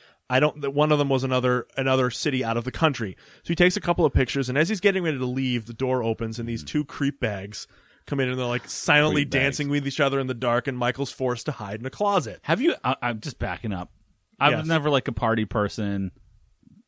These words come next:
Speaker 2: high school parties, even fancy
Speaker 1: No, me
Speaker 2: parties,
Speaker 1: neither.
Speaker 2: whatever. Have you ever been to a party where,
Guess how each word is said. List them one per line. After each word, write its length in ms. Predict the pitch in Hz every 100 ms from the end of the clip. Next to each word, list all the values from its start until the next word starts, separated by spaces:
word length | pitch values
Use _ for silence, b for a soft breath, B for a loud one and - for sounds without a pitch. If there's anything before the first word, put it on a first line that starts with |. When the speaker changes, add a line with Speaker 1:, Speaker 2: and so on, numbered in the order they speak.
| _ _
Speaker 2:
high 160 | - 110
school 220 | - 104
parties, 500 | - 104 98 95 98 -
even 220 | 131 113
fancy 400 | - 104 98 -
Speaker 1:
No, 100 | 135
me 20 |
Speaker 2:
parties, 200 | 120 135
Speaker 1:
neither. 120 | 135 127
Speaker 2:
whatever. 340 | 107 95 90 b b b b
Have 160 | - 214
you 60 | 262
ever 200 | 190 214
been 200 | 196 202
to 120 | 196
a 40 |
party 480 | 185 180 180 180 185 - b b
where, 340 | 143 147 131